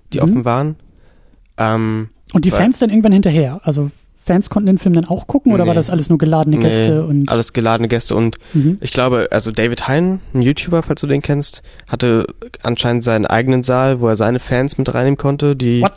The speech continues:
Speaker 2: the fuck?
Speaker 1: das über ein Gewinnspiel da einen Platz gewinnen
Speaker 2: Ein
Speaker 1: konnten.
Speaker 2: deutscher YouTuber oder wie?
Speaker 1: Ja, genau.
Speaker 2: Krass.
Speaker 1: Ähm,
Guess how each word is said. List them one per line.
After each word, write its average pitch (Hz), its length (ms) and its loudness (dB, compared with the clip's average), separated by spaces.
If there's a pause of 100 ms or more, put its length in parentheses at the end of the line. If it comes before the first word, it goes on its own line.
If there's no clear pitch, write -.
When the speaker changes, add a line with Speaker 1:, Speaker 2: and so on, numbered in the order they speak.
Speaker 2:
the 143 60 -12
fuck? 214 300 -2
Speaker 1:
das - 160 -6
über 127 120 0
ein 120 80 -2
Gewinnspiel 127 440 0
da 123 160 2
einen 120 120 0
Platz - 240 -6
gewinnen 135 260 -4
Speaker 2:
Ein 131 40 -6
Speaker 1:
konnten. 139 220 0
Speaker 2:
deutscher 233 200 2
YouTuber 277 480 2
oder 151 180 2
wie? - 40 2
Speaker 1:
Ja, 117 160 2
genau. 113 260 -2 (120)
Speaker 2:
Krass. - 340 -2 (300)
Speaker 1:
Ähm, 110 460 0